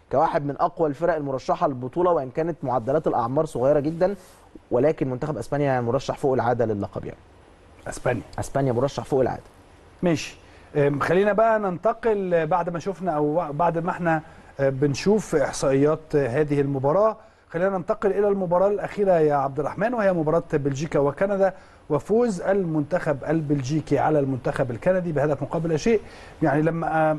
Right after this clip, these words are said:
Speaker 2: انا ما اتفرجتش على المباراه، ولكن، أه، عشان كنا على الهوا، أم، كل الكلام اللي قريته عن هذه المباراه بيقول ان كندا منتخب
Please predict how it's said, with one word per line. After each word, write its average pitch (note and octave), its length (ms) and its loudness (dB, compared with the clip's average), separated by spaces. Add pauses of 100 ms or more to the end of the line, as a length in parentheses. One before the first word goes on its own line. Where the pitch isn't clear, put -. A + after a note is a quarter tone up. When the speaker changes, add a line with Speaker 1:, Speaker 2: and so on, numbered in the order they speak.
Speaker 2:
انا D#3 100 0
ما D3+ 60 0
اتفرجتش F3+ 400 -2
على E3 140 2
المباراه، D#3 360 2
ولكن، E3+ 320 0 (380)
أه، C3 140 -2
عشان C3+ 280 -4
كنا D#3 240 0
على D3 140 2
الهوا، G3 320 2 (400)
أم، C#3 540 0 (300)
كل A#3+ 220 2
الكلام A#3 400 2
اللي A3 140 2
قريته F#3 460 0
عن E3 180 0
هذه F#3+ 280 -2
المباراه F#3 360 2
بيقول G#3 440 0 (420)
ان E3 140 0
كندا A3+ 540 0 (280)
منتخب D#3+ 500 0